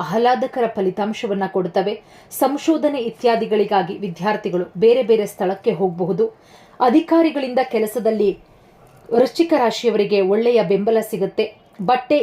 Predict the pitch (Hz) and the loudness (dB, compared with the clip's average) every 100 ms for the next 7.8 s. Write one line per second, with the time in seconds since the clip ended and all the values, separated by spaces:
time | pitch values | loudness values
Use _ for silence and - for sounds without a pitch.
0 | 247 - 247 226 220 214 190 190 202 175 | -2 -2 0 0 0 0 0 0 -2 -2
1 | 190 - 254 - 202 196 - 202 185 190 | -4 -4 -8 -4 -4 -4 -2 -2 -2 -2
2 | 226 - - 226 269 - 285 220 214 226 | -4 -4 -2 -2 -2 -4 -4 -2 0 0
3 | 240 294 294 247 175 - _ _ - 233 | 0 0 0 2 0 -6 _ _ -4 -2
4 | 233 330 277 240 220 233 208 202 190 208 | -2 -4 0 0 -2 -2 -2 0 0 0
5 | 180 - _ _ 233 220 247 226 269 226 | -2 -8 _ _ -2 0 0 -2 -4 -2
6 | - 214 196 240 220 190 185 226 - _ | -2 -2 -2 0 0 0 0 -4 -4 _
7 | 226 262 262 196 214 226 311 | -4 -2 -2 0 0 2 0